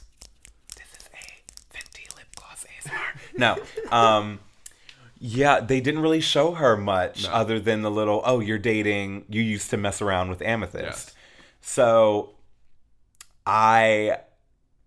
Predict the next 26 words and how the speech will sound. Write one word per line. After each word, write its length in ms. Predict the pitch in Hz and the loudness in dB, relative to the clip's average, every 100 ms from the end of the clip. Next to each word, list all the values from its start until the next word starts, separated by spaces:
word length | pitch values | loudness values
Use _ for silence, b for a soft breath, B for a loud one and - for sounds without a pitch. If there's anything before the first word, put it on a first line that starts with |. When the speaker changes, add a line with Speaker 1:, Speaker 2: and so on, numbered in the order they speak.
| _ _ _ - | _ _ _ -4
Speaker 1:
I 120 | 127 | -2
don't 120 | 160 | 0
really 140 | 156 151 | 0 0
have 140 | 139 | -2
much 160 | 127 123 | -4 -8
to 60 | 120 | -8
say 140 | 123 | -4
about 180 | 117 101 | 0 0
Robin 260 | 101 101 | 0 -4
Fierce 340 | 95 113 101 - | -6 -4 -4 -4
other 200 | 101 101 | -4 -4
than 160 | 95 95 | -6 -6
her 120 | 101 - | -6 -6
entrance 400 | 95 - 95 95 | -8 -10 -8 -8
look, 160 | 90 | -8
and 140 | - 101 | -10 -10
I 100 | 95 | -8
didn't 380 | 90 113 117 - | -8 -10 -12 -14
really, 460 | 95 110 107 98 B B B | -4 -2 -2 -4 B B B
I 60 | 104 | -6
can't 220 | - 123 | -4 -6
say 180 | - 113 | -4 -6
her 360 | - 113 104 95 | -4 -2 0 -2
talent 460 | - 98 95 104 | -4 -4 -2 -4
show 280 | - 117 117 | -2 0 0
was 440 | 98 92 90 87 | 0 0 -2 -6